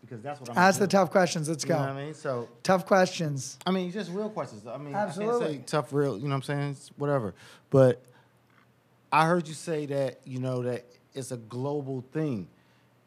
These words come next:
Speaker 1: Growing is a global thing. My question for you is, how can this help the quote unquote black community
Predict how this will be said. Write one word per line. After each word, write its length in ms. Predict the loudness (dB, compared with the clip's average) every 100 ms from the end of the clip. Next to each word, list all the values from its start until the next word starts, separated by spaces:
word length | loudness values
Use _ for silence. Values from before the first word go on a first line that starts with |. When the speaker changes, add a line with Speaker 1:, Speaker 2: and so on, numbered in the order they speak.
| _
Speaker 1:
Growing 340 | -8 -4 -2 -4
is 60 |
a 20 | -4
global 300 | -4 -4 -6
thing. 320 | -4 -4 -6 _ _ _ _ _
My 320 | -12 -8 -8
question 540 | -8 -6 -6 -6 -10 -8
for 120 | -6
you 300 | -2 0 2
is, 400 | 0 -2 -6 -16 _ _ _ _ _ _ _ _ _ _
how 540 | -8 0 2 2 -2 -8
can 160 | -10 -6
this 400 | -4 -4 -6 -14 _
help 480 | -14 -2 0 0 -4 _ _ _ _ _ -8
the 340 | -6 -4 -8 -12 _ _ _ _ _ _ _ _ _
quote 300 | -8 -2 0
unquote 540 | -2 -4 -2 0 0 -4 -20 _ _ _
black 520 | 0 2 2 0 -8 -20 _ _ _ -8 -2
community 680 | 4 6 8 6 2 -2